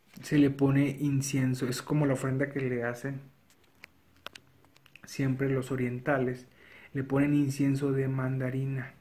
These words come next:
¿sí? Aquí viene como tangerine, pero viene siendo mandarina, ¿sí?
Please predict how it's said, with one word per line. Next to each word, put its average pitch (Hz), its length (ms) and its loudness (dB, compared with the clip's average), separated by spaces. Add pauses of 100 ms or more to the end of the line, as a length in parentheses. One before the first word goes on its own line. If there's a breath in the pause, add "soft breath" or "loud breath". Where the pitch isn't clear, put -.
(160)
¿sí? 139 280 -12 (400 loud breath)
Aquí 131 280 -4
viene 143 260 2
como 131 260 0
tangerine, 131 760 0
pero 127 200 -2
viene 123 240 -2
siendo 127 300 -4
mandarina, 123 680 -6 (220)
¿sí? - 280 -14